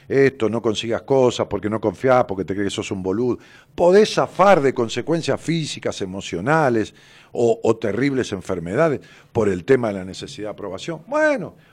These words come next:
podés zafar por dejarte de lado, con tal de que, eh, eh, este,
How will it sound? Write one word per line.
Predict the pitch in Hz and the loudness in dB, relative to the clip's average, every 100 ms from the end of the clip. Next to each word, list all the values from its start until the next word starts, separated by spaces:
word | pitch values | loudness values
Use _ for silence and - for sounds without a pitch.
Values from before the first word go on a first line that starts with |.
| _ | _
podés | 185 185 262 - - | 0 2 2 0 -6
zafar | 110 - 196 190 156 | -8 -2 0 2 0
por | 110 110 | -6 -6
dejarte | 110 135 135 123 | -2 0 0 0
de | 101 95 | 0 4
lado, | 127 170 160 127 120 110 - - - | 6 8 8 8 6 4 0 -8 -4
con | 110 104 | -4 0
tal | 139 131 | 0 0
de | 110 | -2
que, | 104 | -4
eh, | 98 - - - | -8 -10 -20 -10
eh, | 113 92 110 92 _ 90 | -8 -6 -8 -8 _ -14
este, | 98 107 85 | -10 -8 -10